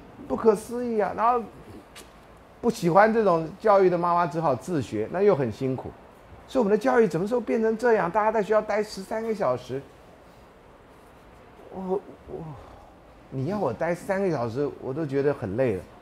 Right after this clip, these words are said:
十三个小时，这是如何做到？啊，真的是不得了！你们这时代，我不知道会，你们这时代这样子生活的话，培养出什么样的人？我，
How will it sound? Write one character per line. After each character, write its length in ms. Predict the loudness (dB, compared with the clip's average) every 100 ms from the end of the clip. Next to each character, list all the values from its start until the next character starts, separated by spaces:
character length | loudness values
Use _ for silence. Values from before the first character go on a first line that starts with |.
| -20 -20 -10
十 100 | -4
三 180 | -2
个 80 | 0
小 200 | 0 -2
时， 120 | -4
这 160 | -4 -4
是 120 | -4
如 140 | -4 -2
何 160 | -2
做 240 | -2 0 0
到？ 240 | 0 -2 -6 -20 -20 -20 -12
啊， 160 | -12 -10 -14 -6
真 120 | -2
的 100 | 0
是 240 | 0 -4 -4
不 80 | -4
得 140 | 0 2
了！ 160 | 0 -4
你 60 | -8
们 100 | -2
这 100 | -2
时 180 | -2 0
代， 160 | 0
我 80 | 2
不 60 | 2
知 60 |
道 160 | 4 4
会， 140 | 2 -6 -16 -10
你 140 | -4
们 80 | 0
这 60 | 0
时 120 | 2
代 140 | 2
这 120 | 4
样 120 | 2 2
子 160 | -4 -8 -8
生 220 | -4 -2
活 120 | 0
的 100 | 2
话， 100 | 2
培 180 | 2 2
养 180 | 0 -2
出 120 | -4
什 160 | -8 -8
么 80 | -2
样 160 | 0
的 80 | 0
人？ 120 | -4
我， 140 | -6